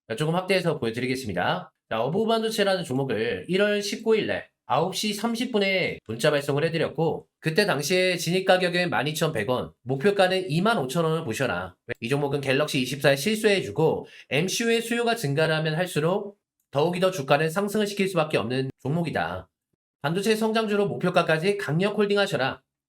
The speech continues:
먼저 연락 주시는 선착순 삼백 분에게 성공적으로 발송을 해드렸습니다. 그날 이후에 어부 반도체라는 종목은 칠 거래일도 안 돼서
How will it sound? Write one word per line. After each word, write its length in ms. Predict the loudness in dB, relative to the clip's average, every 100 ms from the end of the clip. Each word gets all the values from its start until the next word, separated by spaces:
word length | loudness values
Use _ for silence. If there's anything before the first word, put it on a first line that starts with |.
| _
먼저 180 | -2 0
연락 200 | 0 0
주시는 420 | 0 0 0 0
선착순 460 | 0 0 0 0 0
삼백 320 | 0 0 0
분에게 480 | -2 0 -2 -2 -8 -4
성공적으로 800 | -2 0 -2 -2 0 0 -4 -10 _ _ -14
발송을 320 | -4 -2 0
해드렸습니다. 600 | 0 -2 -4 -4 -4 -6 _ _ _ _
그날 220 | -2 0 2
이후에 220 | 2 0
어부 280 | 0 0 2
반도체라는 540 | 2 2 0 0 0
종목은 580 | -2 -2 2 2 0 -6
칠 260 | -4 0 4
거래일도 400 | 4 4 2 2
안 140 | 0
돼서 420 | -2 0 0 0